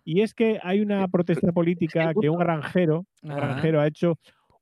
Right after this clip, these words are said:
Speaker 1: un pene de doscientos cuarenta y cinco metros de largo,
Speaker 2: Ajá.
Speaker 1: eh, en la isla del Príncipe Eduardo, en Canadá, eh, con un, en un cultivo de soja.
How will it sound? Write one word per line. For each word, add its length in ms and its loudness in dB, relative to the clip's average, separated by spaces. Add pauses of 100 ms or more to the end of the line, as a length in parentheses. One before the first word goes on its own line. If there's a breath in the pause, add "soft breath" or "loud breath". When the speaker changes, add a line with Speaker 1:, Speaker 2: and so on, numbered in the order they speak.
(100)
Speaker 1:
un 200 2
pene 340 2
de 100 2
doscientos 520 0
cuarenta 300 -2
y 40 -2
cinco 240 0
metros 380 0
de 120 2
largo, 420 0
Speaker 2:
Ajá. 520 -8
Speaker 1:
eh, 1040 -2
en 380 -6
la 160 0
isla 200 0
del 120 0
Príncipe 320 -2
Eduardo, 340 0
en 120 -8
Canadá, 520 -2
eh, 340 -6
con 140 -10
un, 500 -12
en 140 -14
un 60 -16
cultivo 340 0
de 80 2
soja. 400 -4